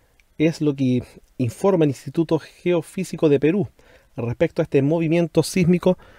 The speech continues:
generado en esta zona. Vamos a estar revisando lo que está sucediendo entonces, porque hasta el momento, si bien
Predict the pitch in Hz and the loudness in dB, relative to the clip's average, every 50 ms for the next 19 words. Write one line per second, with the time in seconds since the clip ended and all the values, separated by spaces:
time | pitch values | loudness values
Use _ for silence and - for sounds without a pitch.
0 | - - - - - - _ _ _ _ - - - 196 185 175 170 180 175 175 | -20 -20 -20 -20 -20 -20 _ _ _ _ -14 -2 2 4 6 8 8 10 10 10
1 | 175 175 170 - _ _ _ _ _ _ _ - 156 151 165 151 - 170 147 - | 8 6 4 0 _ _ _ _ _ _ _ 2 4 4 4 2 2 0 0 4
2 | - 123 113 110 110 101 - _ _ _ _ _ _ _ _ _ _ _ _ _ | 4 4 4 4 2 -4 -6 _ _ _ _ _ _ _ _ _ _ _ _ _
3 | _ _ _ _ _ _ _ _ _ _ _ _ _ - - _ - 139 127 135 | _ _ _ _ _ _ _ _ _ _ _ _ _ -20 -20 _ -8 -2 0 0
4 | 139 135 131 - - - - 120 - - 143 139 151 147 135 127 - - - 170 | 2 0 -2 -4 -8 -8 -8 -6 -2 0 2 2 2 2 0 -2 -2 2 2 2
5 | 175 180 170 160 151 123 117 - - 147 147 143 - - 139 - 139 131 151 175 | 4 4 2 0 0 0 -2 -2 0 2 2 0 -2 -6 -4 0 2 2 4 4
6 | 180 175 170 165 160 - 185 190 190 - - 202 190 - _ - - _ _ _ | 2 2 2 0 0 2 0 0 0 0 -2 -4 -6 -6 _ -20 -20 _ _ _
7 | _ _ _ _ _ _ _ _ - - 160 151 - - 156 - - - 143 143 | _ _ _ _ _ _ _ _ -2 0 0 0 0 -2 -4 -2 -2 -2 0 2
8 | 151 151 175 190 196 185 - 202 208 196 - _ _ - - _ _ _ _ _ | 2 2 2 2 0 0 -2 -4 -4 -4 -6 _ _ -20 -20 _ _ _ _ _
9 | _ _ _ _ _ _ _ - - - 151 143 170 175 175 170 | _ _ _ _ _ _ _ -14 -8 -4 0 2 4 4 2 2